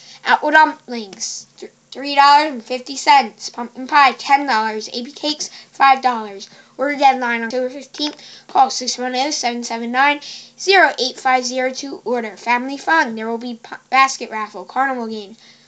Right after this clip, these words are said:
pumpkin painting contest, cookie de-,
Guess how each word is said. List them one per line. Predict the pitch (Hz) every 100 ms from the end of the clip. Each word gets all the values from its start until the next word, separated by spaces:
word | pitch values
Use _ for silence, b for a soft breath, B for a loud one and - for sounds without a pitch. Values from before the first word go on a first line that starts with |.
| b _
pumpkin | 294 - 311 320
painting | 302 277 277 262
contest, | - 269 285 330 311 370 - _ _ _ _ _ _ -
cookie | 269 262 247
de-, | 254 240 240